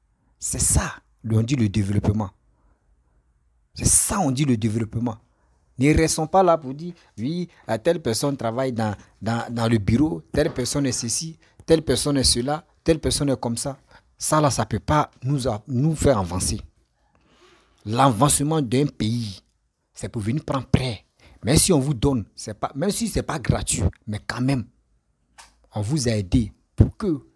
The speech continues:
vous puissiez travailler, vous puissiez gagner votre vie, pour que vous puissiez réaliser vos rêves. Parce que de nos jours, il y a des gens qui cherchent cent mille francs, même cinquante mille francs pour réaliser les rêves,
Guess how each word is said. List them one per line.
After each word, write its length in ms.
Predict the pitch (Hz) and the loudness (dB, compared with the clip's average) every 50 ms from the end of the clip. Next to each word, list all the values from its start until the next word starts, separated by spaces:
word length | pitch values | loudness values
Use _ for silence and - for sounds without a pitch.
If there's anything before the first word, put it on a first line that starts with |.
| _ _ _ _ _ _ _ | _ _ _ _ _ _ _
vous 140 | - - - | -6 -4 -4
puissiez 400 | - - - 113 - - 160 156 | -4 -6 -4 -4 -2 0 0 0
travailler, 600 | - - - 139 123 104 117 120 120 117 127 117 - - - - _ _ | -2 0 -2 -2 0 0 0 -2 0 0 -2 -2 -4 -8 -16 -20 _ _
vous 120 | - 170 160 | -4 -4 -2
puissiez 340 | - - 113 - - 156 | -2 -4 -4 0 0 0
gagner 300 | 113 107 117 117 127 135 | 0 0 -2 -2 -2 -2
votre 260 | 127 117 143 147 107 98 | 0 0 0 0 0 -2
vie, 220 | 107 135 127 110 - - - - - _ | -4 -6 -6 -8 -10 -16 -20 -20 0 _
pour 140 | - - | 2 2
que 80 | - 185 | 4 2
vous 160 | 180 180 180 | 0 0 0
puissiez 340 | 160 - - - - 170 151 | 0 0 0 0 2 0 0
réaliser 420 | 117 131 135 123 120 113 104 127 | 0 -2 -4 -4 -2 0 0 0
vos 160 | 139 135 151 143 | 2 2 2 2
rêves. 260 | - 139 120 - - - | 2 0 -2 -4 -6 -8
Parce 160 | - 131 135 - | -6 -6 -2 0
que 100 | - 190 - - - | -2 -2 -2 -4 -2
de 140 | 110 113 147 | 2 2 4
nos 140 | 156 190 185 | 4 4 2
jours, 200 | 139 165 156 120 | 0 0 -4 -4
il 60 | 120 | -4
y 40 | 127 | -4
a 80 | 135 | -2
des 120 | 143 143 127 | -2 -2 -2
gens 240 | 107 135 - 143 120 - _ | 0 0 -2 -2 -4 -6 _
qui 100 | - - | -6 -4
cherchent 220 | 107 - 175 156 - | -4 -2 0 0 0
cent 240 | - - 170 180 180 | 2 2 2 2 2
mille 180 | 170 160 156 | 2 2 2
francs, 240 | - - - 156 127 | 0 -2 -2 -2 -2
même 180 | 139 175 160 139 | 0 -2 -2 -2
cinquante 540 | - - - 135 123 - - 151 143 - | -2 -2 -2 -4 -4 -4 -6 -6 -6 -2
mille 160 | 151 147 143 135 | 0 0 0 0
francs 280 | - - 139 127 117 - - - _ - | -2 -4 -6 -6 -6 -10 -16 -20 _ -10
pour 160 | - 127 117 113 | -4 -2 -2 0
réaliser 380 | 110 113 110 107 104 110 131 | 0 0 -2 -2 0 -2 0
les 120 | 123 131 127 | 0 -2 -2
rêves, 320 | 120 123 113 92 82 | 0 -2 -2 -2 -4